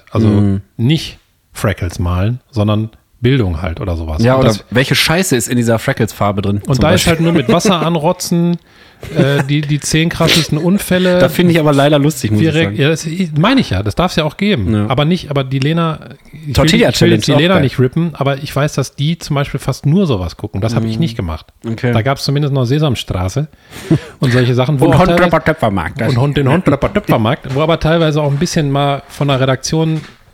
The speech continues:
Speaker 1: geprüfte Sachen vermittelt
Speaker 2: Ja.
Speaker 1: werden. Weißt du, was ich meine?
Speaker 2: Ich verstehe schon.
Speaker 1: Und jetzt das allerletzte,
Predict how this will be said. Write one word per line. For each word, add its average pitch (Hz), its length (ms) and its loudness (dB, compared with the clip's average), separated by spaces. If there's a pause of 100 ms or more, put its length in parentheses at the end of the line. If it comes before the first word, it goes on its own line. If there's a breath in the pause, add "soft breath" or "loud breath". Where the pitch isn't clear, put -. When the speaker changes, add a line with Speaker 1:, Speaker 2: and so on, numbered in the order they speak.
(140)
Speaker 1:
geprüfte 170 560 -2
Sachen 165 320 0
vermittelt 110 340 2
Speaker 2:
Ja. 147 120 4
Speaker 1:
werden. 190 100 4
Weißt 180 160 2
du, - 20 0
was 165 60 -2
ich 156 80 0
meine? 175 320 2
Speaker 2:
Ich 127 160 -4
verstehe 165 260 0
schon. 101 240 -2 (140)
Speaker 1:
Und 127 60 0
jetzt - 100 0
das 156 100 0
allerletzte, 202 600 0